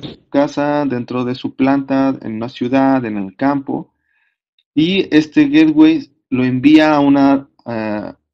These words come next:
a un servidor que puede estar localmente o que puede estar en la nube. Entonces, esto vuelve un poco más flexible a la tecnología para, eh, crear redes privadas, redes que no son públicas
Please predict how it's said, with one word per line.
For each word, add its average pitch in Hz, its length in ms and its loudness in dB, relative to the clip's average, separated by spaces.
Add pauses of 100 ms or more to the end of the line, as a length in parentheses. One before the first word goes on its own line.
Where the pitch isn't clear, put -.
(460)
a 117 100 -6
un 135 100 2
servidor 147 560 4
que 139 100 0
puede 135 240 0
estar 139 300 0
localmente 151 960 0
o 113 160 -12
que 117 100 -6
puede 120 260 -4
estar 127 300 -4
en 123 120 -6
la 117 80 -8
nube. 107 340 -8 (460)
Entonces, 151 580 2
esto 160 720 0
vuelve 139 420 4
un 139 220 -6
poco 143 260 -2
más 143 240 -2
flexible 143 440 2
a - 20 0
la 143 100 0
tecnología 139 560 -4 (640)
para, 139 640 4
eh, 117 240 -6
crear 131 320 4
redes 139 320 4
privadas, 135 640 0 (380)
redes 131 400 2
que 135 140 -8
no 120 120 -8
son 139 260 -4
públicas 156 920 0